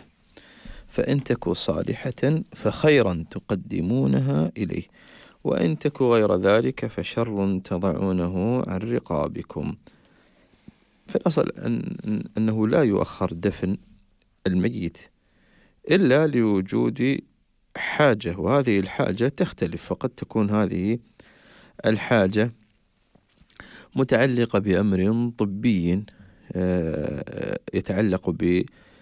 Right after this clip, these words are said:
بضرورة معرفة سبب الوفاة، أو يكون ذلك تأخيرا يسيرا حتى يجتمع، آه، أهل الميت، آه، فيؤخر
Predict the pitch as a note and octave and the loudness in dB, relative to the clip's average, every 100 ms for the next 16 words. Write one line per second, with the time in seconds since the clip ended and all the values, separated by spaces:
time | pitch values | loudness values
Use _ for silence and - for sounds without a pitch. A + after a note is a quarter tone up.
0 | - - F#2+ - - - - F#2+ G#2+ C#3 | -16 -6 -4 -4 -6 -8 -6 -2 2 4
1 | B2+ G2+ - F2+ F#2+ - F#2 - - G2+ | 4 2 0 -2 -2 -2 -4 -2 -2 0
2 | G2 G2+ A2 - - A#2 G#2+ G#2+ A#2 F2 | 0 0 -4 -6 -4 0 -2 0 0 -2
3 | - _ _ - _ - - - C3+ D3+ | -6 _ _ -20 _ -20 -18 0 4 4
4 | A#2+ - A#2+ G2+ A#2 A#2+ A2+ A2 - - | 2 2 2 4 2 0 -2 -2 -2 0
5 | A#2+ G2 F#2 F#2 F2+ C3 A2 F#2 G2+ B2 | 0 2 2 2 0 2 2 4 2 0
6 | F#3+ - _ - - - - G2 G#2+ G2 | -4 -14 _ -8 -6 -6 -2 2 2 2
7 | F#2+ - G2+ G2 - F2 F#2+ _ _ _ | -2 -4 -2 -2 -2 -4 -6 _ _ _
8 | _ _ _ F2+ D2+ - - - - - | _ _ _ -4 -4 -6 -6 -8 -4 -2
9 | F#2+ F#2 F#2+ F#2+ F#2 F2+ F#2 - G2 - | 0 0 -2 -2 -2 0 -2 -2 -6 -6
10 | - _ _ _ _ _ _ - _ _ | -20 _ _ _ _ _ _ -20 _ _
11 | - F#2+ F2 - - - - - C#3+ A#2+ | -6 0 0 0 -4 -6 -6 -2 2 4
12 | G#2 - - F#2 F2+ | 4 2 -2 -2 -2